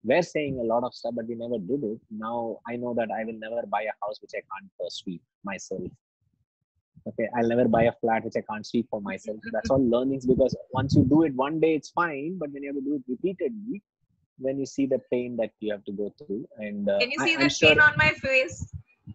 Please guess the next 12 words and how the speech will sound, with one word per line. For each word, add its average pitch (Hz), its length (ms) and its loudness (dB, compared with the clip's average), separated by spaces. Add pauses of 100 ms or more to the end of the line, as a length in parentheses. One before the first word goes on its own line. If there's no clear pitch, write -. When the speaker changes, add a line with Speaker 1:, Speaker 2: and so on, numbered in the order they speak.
(140)
Speaker 1:
Yeah, 113 260 4 (120)
yeah, 95 180 -8
yeah. 262 140 0 (180)
Speaker 2:
<laughs> - 160 2
Speaker 1:
I, 131 60 4
I, 143 180 0 (100)
I'm - 100 0
sure 170 380 -2
for 151 160 2 (140)
every 139 360 -2
working 120 680 -8
male 95 340 -6